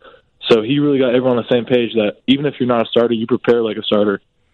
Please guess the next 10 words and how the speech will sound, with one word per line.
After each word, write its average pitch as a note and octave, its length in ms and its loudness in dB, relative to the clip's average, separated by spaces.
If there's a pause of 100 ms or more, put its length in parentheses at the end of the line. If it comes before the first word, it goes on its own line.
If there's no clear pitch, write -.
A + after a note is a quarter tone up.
(100)
So A#2 80 4
you're G#2+ 300 0
always A2+ 340 0
able A2 180 0
to G#2 80 -2
contribute A2 840 0
and G2 280 -2 (400)
maintain A2+ 320 0
our G#2 100 -2
identity. G2+ 640 -2